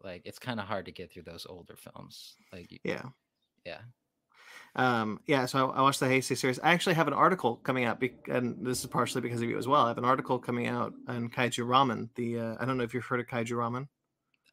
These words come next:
Speaker 1: Yeah, I heard, I see them, um, I see their stuff, their magazine, everything promoted on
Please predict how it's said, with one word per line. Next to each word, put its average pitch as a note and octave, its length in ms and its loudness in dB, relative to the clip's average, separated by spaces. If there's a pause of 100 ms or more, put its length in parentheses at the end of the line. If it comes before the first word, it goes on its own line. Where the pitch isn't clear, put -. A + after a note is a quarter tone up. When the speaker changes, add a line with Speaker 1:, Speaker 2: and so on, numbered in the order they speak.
(180)
Speaker 1:
Yeah, A2+ 220 0
I G2+ 80 -2
heard, G2+ 200 -2
I G2+ 180 -6
see G2+ 240 -8
them, F#2 340 -10
um, F2 440 -14 (1300)
I G2 140 -10
see G2 300 -8
their F#2 160 -10
stuff, - 480 -10
their F#2 140 -8
magazine, F2+ 440 -14
everything F2 260 -18
promoted F#2 380 -14
on F2 180 -16